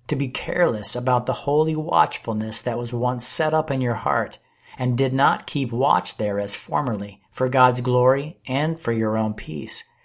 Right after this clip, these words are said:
then the restless enemy of man's good quickly took advantage of this slackness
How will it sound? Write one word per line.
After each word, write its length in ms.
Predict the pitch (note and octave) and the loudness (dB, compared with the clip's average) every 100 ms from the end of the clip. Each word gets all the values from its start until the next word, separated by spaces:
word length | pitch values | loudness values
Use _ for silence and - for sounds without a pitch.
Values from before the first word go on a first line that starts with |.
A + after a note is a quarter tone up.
| _ C3 | _ -6
then 480 | B2+ D3 A2 D2+ - _ _ - | -4 -2 -4 -10 -18 _ _ -4
the 100 | B2+ | 0
restless 600 | A#2+ B2+ B2 - A#2+ A#2+ | 4 4 2 -2 -4 -2
enemy 360 | C3+ C#3+ G#2 F#2+ | -4 -2 -2 -4
of 160 | G2 | -4
man's 380 | G#2 G#2 G2+ G#2 | -4 -2 -4 -6
good 360 | A2 A#2 G#2+ - | -2 0 -2 -4
quickly 440 | - - A3 A3+ | -6 -6 -6 -8
took 260 | - - E3 | -6 -4 -4
advantage 560 | C#3+ D#3 D#3+ A#2+ G#2+ | -2 -2 0 -2 -2
of 120 | A2+ | -4
this 200 | A2+ A2 | -4 0
slackness 880 | - - C3 C3 C#3 - F2+ F2+ - | 0 0 0 -2 -2 -8 -8 -8 -8